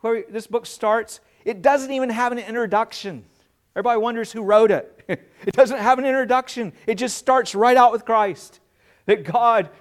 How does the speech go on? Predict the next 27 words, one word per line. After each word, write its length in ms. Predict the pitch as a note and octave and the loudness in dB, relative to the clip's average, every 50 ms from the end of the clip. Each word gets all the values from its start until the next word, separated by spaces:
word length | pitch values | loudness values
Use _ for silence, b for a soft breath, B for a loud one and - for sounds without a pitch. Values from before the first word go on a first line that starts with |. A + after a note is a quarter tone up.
| B B | B B
who 100 | G3+ A3 | -4 -4
in 120 | A3 G#3+ G3+ | -4 -4 -4
various 640 | F3 - - D#3 D#3+ F#3+ G#3+ A3 A3 A3 G#3+ G#3+ | -8 -14 -18 -14 -8 -6 -2 0 2 2 2 0
times, 340 | - - A3+ A#3 A#3 A3+ G3 | -2 -6 -4 -4 -4 -4 -4
various 300 | F#3+ A3 A3 G#3+ G#3 - | -2 0 0 0 0 -2
ways, 240 | A3+ A3 G3+ G3 - | 0 0 0 0 -2
spoke 280 | - - A3+ A#3 - | -2 -2 -2 -2 -2
in 60 | A#3 G#3+ | -4 -8
time 260 | - G#3+ A3 G#3+ G#3 | -8 -8 -8 -8 -8
past 300 | - G#3+ A3 G#3+ G3+ - | -4 -2 -2 -2 -2 -4
to 60 | G#3 | -8
the 60 | G3+ | -10
fathers 380 | G3 - A3 G#3+ A3 G#3+ G3+ - | -4 -2 0 2 2 0 0 -2
by 160 | G#3+ G#3 G3+ | -2 -4 -4
the 80 | G3 G3 | -4 -6
prophets, 340 | - G#3+ G#3 G3+ G#3+ - b b b b b | -6 -6 -6 -4 -6 -10 b b b b b
has 340 | - F#3 B3 B3 B3+ B3+ G#3+ | -8 -4 -2 0 0 -2 -2
in 220 | A3 A#3 B3 B3 | -4 -8 -6 -6
these 220 | B3 B3 B3 A#3 - | -6 -6 -6 -6 -4
last 340 | A3+ A3+ A#3 A3+ A3 - - | -2 -2 -2 -4 -6 -6 -6
days 580 | A3+ A3 G#3+ G#3 F#3 D3+ A#2 - - - - _ _ _ _ _ _ _ _ _ _ | -6 -4 -2 -4 -4 -6 -10 -16 -20 -20 -20 _ _ _ _ _ _ _ _ _ _
spoken 440 | - - - A#3+ B3 A#3+ A#3+ A#3 A3 | -20 -6 -2 -2 -2 0 -2 -6 -10
to 200 | - - G#3+ A3+ | -10 -10 -6 -4
us 240 | G#3+ G#3 G3 G3+ - | -2 -2 -4 -4 -6
by 220 | - G3+ G3+ G3+ G3 | -6 -6 -4 -4 -4
His 220 | F#3+ G3+ F#3 - | -6 -8 -10 -12
Son, 480 | - - G#3+ G#3 G3+ G3+ F#3 D#3+ B2+ | -12 -12 -10 -8 -8 -8 -10 -12 -16